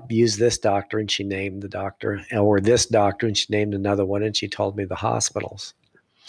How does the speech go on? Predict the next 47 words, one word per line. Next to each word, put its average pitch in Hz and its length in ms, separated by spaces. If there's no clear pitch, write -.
And 135 120
I 131 80
told 175 400
her, 143 100
"You 135 160
know, 143 120
when 135 120
I 147 120
look 143 260
at - 100
quality, 107 760
I 107 60
wanna 113 240
know 104 160
three 113 340
things. 98 500
I - 20
wanna 120 240
know 113 200
the 101 100
name 107 240
of 107 120
the 95 200
surgeon 104 600
who's 85 160
doing 101 240
the 98 100
operation. 101 640
I 104 40
wanna 127 260
know 117 140
the 95 100
hospital, 117 720
because 107 360
pre 135 280
and 104 140
post-op 101 580
care, 104 460
when 113 140
the 98 80
surgeon 104 420
isn't 120 340
there, 98 160
makes 101 280
a 92 60
huge 127 500
difference. 95 560